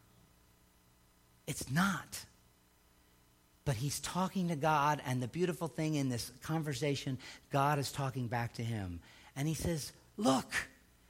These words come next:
remember the big God that your mom has? I'm still a big God."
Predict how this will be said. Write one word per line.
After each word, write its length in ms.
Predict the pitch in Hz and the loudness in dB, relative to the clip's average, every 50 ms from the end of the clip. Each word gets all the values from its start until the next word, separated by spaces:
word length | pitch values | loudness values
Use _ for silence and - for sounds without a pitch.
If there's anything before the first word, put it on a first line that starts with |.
| - - - - _ _ _ - | -20 -20 -20 -20 _ _ _ 0
remember 540 | 165 180 190 226 254 269 285 269 262 247 254 - - | 4 6 8 8 10 10 10 10 8 8 4 4 4
the 80 | 302 151 | 4 4
big 340 | 117 - 247 262 233 196 | 6 6 6 6 8 8
God 260 | 170 233 233 240 233 190 | 8 10 10 10 8 6
that 140 | 220 165 | 4 4
your 100 | 175 190 | 4 6
mom 300 | 170 185 208 233 247 254 | 10 12 12 12 12 12
has? 640 | 240 247 262 269 277 285 285 262 - - - - - - - - - - _ _ _ _ _ _ _ _ _ _ - | 12 10 8 8 8 6 6 4 2 -2 -6 -8 -10 -14 -18 -20 -20 -20 _ _ _ _ _ _ _ _ _ _ 4
I'm 220 | 190 226 320 311 | 8 8 8 8
still 320 | - - - 269 277 269 277 | 6 4 2 4 4 4 4
a 40 | |
big 300 | 196 - 262 269 202 185 | 4 4 2 2 2 0
God." 400 | - 247 277 285 240 220 190 165 | 0 -2 -2 -2 -4 -6 -10 -10